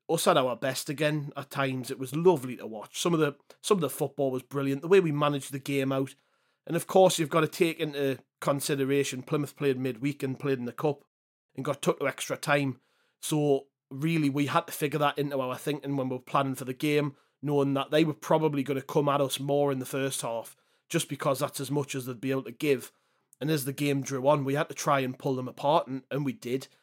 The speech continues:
I actually think, had we really wanted to turn the screw, we could have, and it could have been five or six if we'd really wanted. The way we were playing and the way we were attacking, the,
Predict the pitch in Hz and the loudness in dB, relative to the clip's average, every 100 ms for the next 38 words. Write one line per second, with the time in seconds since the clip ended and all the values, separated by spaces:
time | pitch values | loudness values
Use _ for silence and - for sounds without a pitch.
0 | _ - 160 156 - 147 - 156 143 - | _ 2 4 4 -2 -4 -2 -2 -2 -6
1 | - _ _ _ _ - 147 135 139 139 | -14 _ _ _ _ -2 0 2 0 2
2 | 170 170 151 156 156 151 143 - 143 131 | 0 2 4 4 2 -4 -6 0 0 0
3 | 123 - 151 131 110 - 139 139 143 135 | -2 -4 -4 -4 -6 -8 0 2 2 -2
4 | 127 - 143 131 123 120 135 135 139 120 | -8 -4 -4 -2 -6 -2 2 2 2 -2
5 | 107 - 147 - - 117 120 123 123 120 | -6 -6 -6 -8 -14 -12 -12 -8 -6 -4
6 | 131 113 110 _ _ - 156 247 180 123 | -6 -6 -16 _ _ -4 0 4 4 4
7 | - 147 131 107 117 131 135 160 143 131 | 0 -2 -2 -4 -4 -2 2 4 4 2
8 | 123 - 151 110 113 110 _ _ _ _ | -2 -2 -2 -2 -10 -14 _ _ _ _
9 | _ - - _ _ 135 | _ -20 -20 _ _ -14